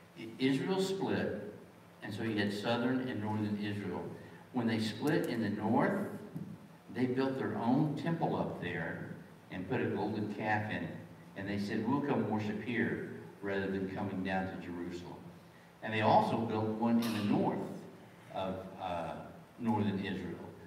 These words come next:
So they had two places they could go rather than coming down to Jerusalem. So he goes up to Bethel,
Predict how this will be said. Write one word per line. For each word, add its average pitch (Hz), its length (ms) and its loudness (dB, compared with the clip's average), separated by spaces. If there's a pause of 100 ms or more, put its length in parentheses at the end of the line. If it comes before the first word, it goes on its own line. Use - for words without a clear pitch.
So 123 200 0
they 131 100 6
had - 260 4
two 170 160 0
places 123 380 2
they 107 120 0
could 104 200 -2
go 95 140 0
rather 104 420 2
than 95 180 -2
coming 98 260 -2
down 87 220 -2
to 85 60 -6
Jerusalem. 85 560 -6 (500)
So 131 160 0
he - 220 6
goes 156 240 6
up 117 240 2
to 117 60 -2
Bethel, - 600 -2